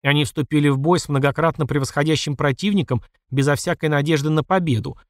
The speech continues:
из одного лишь желания защитить честь своей страны и своего императора. Русский царь может гордиться, что ему служат такие воины. Мы приняли решение за проявленное мужество –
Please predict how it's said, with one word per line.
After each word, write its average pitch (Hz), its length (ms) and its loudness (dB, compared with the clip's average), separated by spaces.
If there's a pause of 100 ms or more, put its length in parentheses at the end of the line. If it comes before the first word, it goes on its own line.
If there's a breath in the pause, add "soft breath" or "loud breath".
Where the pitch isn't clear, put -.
(140)
из 147 160 2
одного 170 280 2
лишь 160 160 2
желания 160 460 0
защитить 139 480 -4
честь - 300 -4
своей 160 240 -2
страны 143 400 0
и 175 40 0
своего 143 320 0
императора. 135 540 -2 (680)
Русский 196 340 0
царь 220 260 0
может 196 240 0
гордиться, 196 500 0
что - 160 -4
ему 135 140 2
служат 127 380 -2
такие 139 280 -2
воины. 123 400 0 (440)
Мы 147 120 2
приняли 226 340 2
решение 220 460 0
за 170 120 -4
проявленное 190 540 2
мужество – 202 540 -2